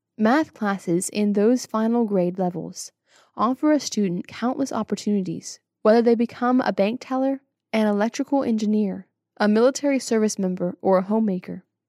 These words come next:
Social studies, or social sciences. High school social studies complement a student's understanding of the world, history, humanity, and real-world issues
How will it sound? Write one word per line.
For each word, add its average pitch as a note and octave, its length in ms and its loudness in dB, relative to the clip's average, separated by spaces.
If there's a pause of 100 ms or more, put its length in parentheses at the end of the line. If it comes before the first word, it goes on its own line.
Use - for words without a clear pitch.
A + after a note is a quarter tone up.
(640)
Social B3+ 380 2
studies, F3+ 560 -4 (440)
or G#3 220 4
social A3+ 400 2
sciences. F#3 800 -6 (800)
High C#4+ 200 0
school F4 300 2
social B3 420 0
studies F#3 640 -2
complement D4 600 2
a A3 80 -4
student's C4 460 0
understanding G#3 680 -2
of G3 120 -6
the G3 80 0
world, G3 440 0 (240)
history, G3+ 640 0
humanity, A3 720 2 (120)
and A3 260 2
real-world A3+ 580 4
issues F3 480 -2